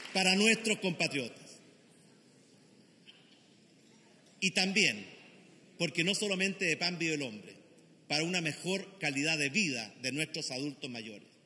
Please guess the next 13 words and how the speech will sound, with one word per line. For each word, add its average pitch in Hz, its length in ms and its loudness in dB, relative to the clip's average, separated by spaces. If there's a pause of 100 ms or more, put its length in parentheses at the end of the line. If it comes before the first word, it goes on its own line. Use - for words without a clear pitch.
(500)
Vamos 226 380 0
a 196 60 0
reformar 185 600 -2
profundamente 208 1080 -2
el 170 80 -4
sistema 185 480 -4
de 160 100 2
pensiones 120 560 -4 (680)
para 175 200 4
lograr, 190 600 0
en 165 140 2
forma 208 380 -2
progresiva, 202 760 0